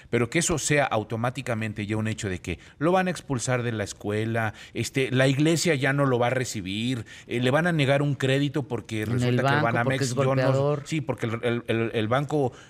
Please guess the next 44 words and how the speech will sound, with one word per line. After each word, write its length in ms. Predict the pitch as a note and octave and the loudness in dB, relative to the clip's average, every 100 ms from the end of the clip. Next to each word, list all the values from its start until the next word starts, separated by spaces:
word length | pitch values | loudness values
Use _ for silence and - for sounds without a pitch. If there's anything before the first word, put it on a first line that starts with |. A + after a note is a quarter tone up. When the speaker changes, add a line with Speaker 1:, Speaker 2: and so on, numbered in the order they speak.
| - | -8
Speaker 1:
eh, 300 | F#2+ F#2+ F#2+ | -4 -2 -2
Bananchasi 800 | F#2+ G2 G2+ G2+ C3 C3+ D3+ C#3 - - | 0 0 0 0 0 0 0 -2 -4 -10
no 300 | A2 A2+ B2 | -2 2 2
es, 220 | B2+ B2 - | 2 0 -4
este, 300 | G2+ - G#2 | -6 -2 0
Speaker 2:
Bananchasi. 680 | - - A#2+ D3+ D#3+ - | 2 0 0 -2 -2 0
Speaker 1:
no 280 | A2+ B2+ C#3 | 2 4 4
es, 240 | C#3+ C#3+ - | 2 2 0
eh, 460 | A2+ G2+ F#2+ F#2 E2 - F2+ - | 0 0 0 -2 -4 -12 -6 0
per-, 280 | A#2+ - | 0 0
partidario 720 | - C3 C3+ B2 B2 D3+ C#3 | -2 -2 0 -2 2 2 2
de 80 | B2+ | 2
la 80 | A#2+ | 2
violencia, 440 | A2+ A#2 C3 B2 | 0 0 0 -2
entonces 300 | A2+ B2 G#2+ G#2 | -4 -4 -8 -8
este 220 | A2+ C3 | -6 -4
tipo 180 | A#2 A#2 | -4 -6
de 80 | G#2 | -4
personas 380 | G#2 C3 B2 - - | -4 -2 -4 -8 -8
no 200 | G#2+ A#2+ | 0 2
merecen 440 | C#3 B2+ B2+ B2 A#2 | 4 2 0 -2 -2
un 100 | A#2 | -4
crédito, 480 | G2+ A2+ A#2+ G2+ | -2 -2 -4 -4
no 140 | G#2 A#2 | -4 0
merecen 440 | A#2 A#2+ B2+ C3 | 0 0 -2 -4
que 100 | G#2+ | -6
el 60 | G2 | -4
banco 280 | G#2 A2+ G#2+ | -4 -4 -6
los, 240 | F2 - - - | -8 -12 -20 -6
los 140 | G#2 G2 | -2 0
reco-, 200 | G#2 - | -2 -4
eh, 180 | B2 - | -8 -4
es 160 | D3 D3+ | -4 -2
decir, 320 | F#3 G#3 E3+ - - | 0 -2 -2 -10 -4
esa 180 | E3+ G#3+ | -2 0
es 80 | F3+ | 0
la 80 | |
cultura 320 | C#3 A#2+ F#3 F3+ | 0 -2 0 2
de 40 | |
la 120 | C3+ | 2
cancelación, 720 | - G#2 G#2+ G2 - A3+ - - _ _ _ _ _ _ _ _ _ | -2 -4 -2 -4 -4 -6 -6 -12 _ _ _ _ _ _ _ _ _
en 140 | B2 A#2+ | 2 4
el 140 | A2+ | 2
que 160 | A#2+ | 0